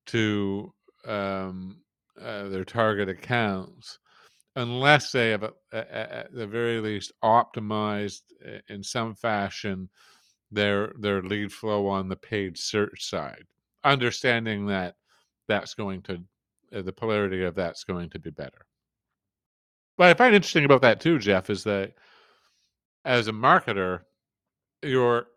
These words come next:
cost of, of acquisition of these leads you know, that, that, that measurement isn't a constant. Like, you can't expect the cost of acquisition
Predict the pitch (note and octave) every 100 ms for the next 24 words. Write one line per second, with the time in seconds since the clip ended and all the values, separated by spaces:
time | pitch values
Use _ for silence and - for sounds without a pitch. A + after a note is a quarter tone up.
0 | - - E3+ D#3+ - B2+ A2 - A#2+ A2
1 | B2+ A#2 A2 G2+ D3 D3+ A#2+ F#2+ F#2 G2+
2 | _ - G#2+ A2 G#2+ G2 A#2+ C#3+ A2+ F#2+
3 | F2+ - - _ _ _ _ _ _ _
4 | _ _ - A#2 A2+ A2+ A#2 B2+ C3+ -
5 | B2+ C#3 A#2 C3+ D3+ D3 A#2 G2+ A2 G2
6 | G#2 F#2+ - - - C#3+ G#2+ - G2 D#2
7 | - - A2+ - _ - - - _ A#2+
8 | - D3+ D#3 C#3+ A#2+ - - D3 - C#3
9 | - C3 B2 - A#2+ A#2 G#2 A2 G2 A2+
10 | A#2+ - G2+ F#2